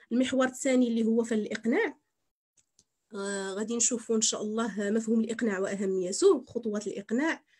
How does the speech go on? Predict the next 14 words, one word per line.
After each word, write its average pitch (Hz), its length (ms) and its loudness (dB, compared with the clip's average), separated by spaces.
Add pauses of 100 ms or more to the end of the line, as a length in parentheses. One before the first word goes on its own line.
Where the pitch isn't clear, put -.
(180)
ثم 214 260 0 (300)
تطبيقات 220 640 0 (140)
عملية. 208 560 -2 (760)
آه، 208 120 0
وأيضًا 269 340 4
في 262 100 -6
المحور 254 340 2
الثالث، 240 640 0
آه، 196 200 -2
في 202 160 -6
المهارة 226 520 0
الثالثة 240 460 2
اللي 208 240 -2
هي، 208 220 -2